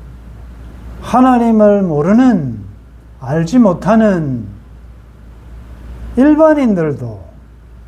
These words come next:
우리가 좀 미개하다고 생각하는 그런 사람도 기본적으로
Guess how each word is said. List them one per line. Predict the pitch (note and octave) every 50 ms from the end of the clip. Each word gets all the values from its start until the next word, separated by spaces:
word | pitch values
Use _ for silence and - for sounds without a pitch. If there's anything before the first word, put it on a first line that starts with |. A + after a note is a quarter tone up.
| - - - - - -
우리가 | D3+ E3+ A3 A#3 A#3+ A3+ G#3+ G3 E3+ D3 C3 -
좀 | - F#3 F3+ E3 D3
미개하다고 | C#3 D#3+ E3 F3+ G3 A3+ B3 B3 B3 A#3 G3+ G3+ F3
생각하는 | - - F3 E3+ D#3+ D#3+ D#3 D#3 D3 C#3+ C#3+ C3+ B2 A#2+ G#2+ G2+ - - - - - - - - - - - - - - - - - - - - - - - - - - - - -
그런 | - - C4+ C4 D4+ D#4 D#4+
사람도 | D4+ - F3 F3 D#3+ D#3 D3 C#3+ C3 A#2 C3 C3 B2 A#2 G#2+ G#2 G2 F#2+ - - - - - - - - - - - - - - - - - - - - - - - - - - - - - - - - - - - - - - - - - - - -
기본적으로 | - G#3+ A3 A3 G3+ F#3 D#3+ E3 D#3+ D#3 D3+ D3+ D3+ D#3+ F#3 G#3+ A#3 -